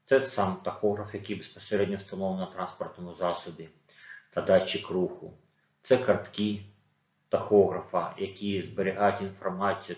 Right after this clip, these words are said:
та служать ключем доступу до певних функцій, в залежності від типу картки. Це серверне обладнання, на якому відбувається програмування сертифікатів, ключів,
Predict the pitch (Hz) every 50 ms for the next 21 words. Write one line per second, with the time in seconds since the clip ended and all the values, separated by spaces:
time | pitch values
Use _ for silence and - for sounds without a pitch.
0 | - - 95 90 - - - 107 95 85 - 113 104 - - _ - 95 95 92
1 | - - - 104 95 92 87 - 104 98 98 101 - - 101 - - 90 87 -
2 | 95 - - - 98 92 87 90 90 87 - - - 95 95 92 87 - - -
3 | 85 - - _ _ _ _ _ _ _ - 90 90 98 98 95 - - 90 87
4 | 92 - - 98 95 - - 92 - - 95 92 87 - - - - - - _
5 | _ _ _ - - - - - - - - - _ _ _ _ - - - 127
6 | 131 135 131 120 113 - - - - - - - 123 120 113 110 104 101 104 104
7 | 101 87 90 107 113 110 - 107 107 101 101 101 98 95 101 101 98 - - -
8 | 107 101 101 101 98 98 92 90 - - _ - - - _ - 101 101 98 104
9 | 104 98 95 95 92 92 - - 90 90 - _ - 98 92 - - 98 95 92
10 | 92 87 82 104 104 104 104 101 101 98 92 92 92 92 - - - 92 - -
11 | - - - 87 - - 95 98 95 95 - 92 85 - _ 92 92 - - -
12 | - 104 104 98 98